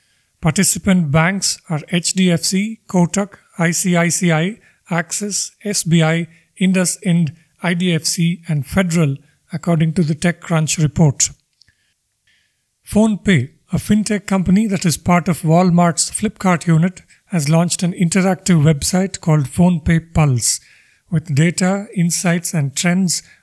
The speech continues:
on digital payments in the country. The website showcases more than twenty billion transactions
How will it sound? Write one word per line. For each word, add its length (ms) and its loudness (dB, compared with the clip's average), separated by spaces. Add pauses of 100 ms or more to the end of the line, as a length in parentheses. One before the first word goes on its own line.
on 160 0
digital 380 0
payments 480 2
in 120 0
the 60 0
country. 520 -2 (760)
The 100 2
website 480 0
showcases 760 -2
more 220 2
than 180 0
twenty 340 2
billion 460 2
transactions 880 -2